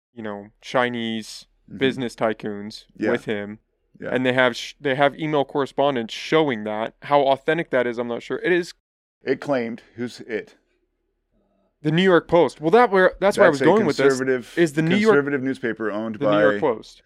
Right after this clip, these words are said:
Speaker 2: Yeah, owned by what's his name from Fox News. The New York Post is owned by the same guy who owns Fox News.
Speaker 1: See if you can find that next. Wait, I, I wanted to read that. Can you go back for a sec? Um,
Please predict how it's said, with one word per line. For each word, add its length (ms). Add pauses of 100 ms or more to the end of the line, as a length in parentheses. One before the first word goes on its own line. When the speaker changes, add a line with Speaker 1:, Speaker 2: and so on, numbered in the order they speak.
(140)
Speaker 2:
Yeah, 260
owned 240
by 240
what's 220
his 100
name 180
from 140
Fox 260
News. 360 (960)
The 80
New 60
York 140
Post 220
is 100
owned 140
by 80
the 60
same 180
guy 140
who 120
owns 140
Fox 220
News. 280 (340)
Speaker 1:
See 60
if 80
you 80
can 80
find 180
that 100
next. 300
Wait, 240
I, 160 (100)
I 60
wanted 280
to 40
read 140
that. 160
Can 80
you 120
go 80
back 120
for 80
a 20
sec? 160 (760)
Um, 400